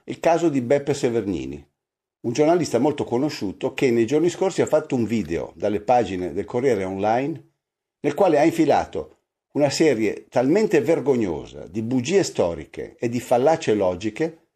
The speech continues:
da far pensare che o sia completamente rimbambito oppure che sia in totale malafede, cioè che menta sapendo di mentire. In ciascuno dei due casi, ovviamente, dovrebbe smettere immediatamente di fare il giornalista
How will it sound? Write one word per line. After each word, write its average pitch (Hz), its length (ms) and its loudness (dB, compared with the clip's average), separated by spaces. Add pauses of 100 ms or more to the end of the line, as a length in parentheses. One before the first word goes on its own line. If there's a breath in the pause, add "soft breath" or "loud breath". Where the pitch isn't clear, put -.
(420)
da 139 100 2
far 170 200 2
pensare 127 440 2
che 113 220 0
o 220 420 2
sia 117 200 0
completamente 104 640 0
rimbambito 87 800 -6 (460)
oppure 160 420 2
che 143 100 -6
sia 135 220 2
in 127 140 0
totale 156 420 2
malafede, 135 540 0
cioè 113 180 0
che 151 120 0
menta 131 640 0
sapendo 117 520 -2
di 120 100 -4
mentire. 113 600 -6 (960)
In - 80 -6
ciascuno 113 340 0
dei 104 140 0
due 127 160 0
casi, 90 460 -2
ovviamente, 87 720 -4 (380)
dovrebbe 113 300 0
smettere 113 440 0
immediatamente 107 760 -2
di 92 100 -8
fare 95 180 -2
il 80 60 -8
giornalista 101 640 -6